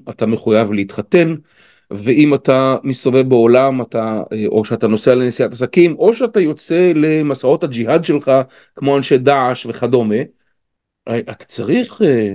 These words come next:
את האישה לא הרחוקה בבית, שנשאר מאח-, נשארה מאחור,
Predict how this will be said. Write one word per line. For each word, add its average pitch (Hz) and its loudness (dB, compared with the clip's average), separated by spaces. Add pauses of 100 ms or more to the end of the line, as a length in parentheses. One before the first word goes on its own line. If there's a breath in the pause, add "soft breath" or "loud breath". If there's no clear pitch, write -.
(220)
את - -6
האישה 127 0
לא 202 0
הרחוקה 135 -2
בבית, 120 -2 (420)
שנשאר 135 -4
מאח-, 123 -4
נשארה 131 0
מאחור, 117 -2